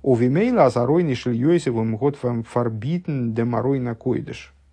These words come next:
И уж тем более, разумеется, в скобочках Рэбе дополняет, что Арон Йосефа, э, давайте так и будем это называть, Арон, не, не, не гроб, а Арон,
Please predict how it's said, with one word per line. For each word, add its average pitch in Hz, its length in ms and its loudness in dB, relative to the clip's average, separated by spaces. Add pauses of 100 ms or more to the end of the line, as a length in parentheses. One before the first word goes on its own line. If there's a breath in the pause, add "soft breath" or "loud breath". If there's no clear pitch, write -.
(120)
И 165 140 2
уж 123 240 -2
тем 110 180 -4
более, 160 500 0
разумеется, 110 600 -4
в - 20 -20
скобочках 127 460 -8
Рэбе 117 360 -6 (220)
дополняет, 107 800 -2 (1600)
что 117 300 4
Арон 110 240 4
Йосефа, 117 720 0 (340)
э, - 240 -14 (240)
давайте 101 320 -2
так - 180 -8
и - 40 -10
будем 90 240 -8
это 87 160 -14
называть, 92 360 -6
Арон, - 520 -10
не, - 80 -8
не, 50 400 -10
не 50 260 -8
гроб, 98 300 -6
а 95 100 -2
Арон, 196 320 0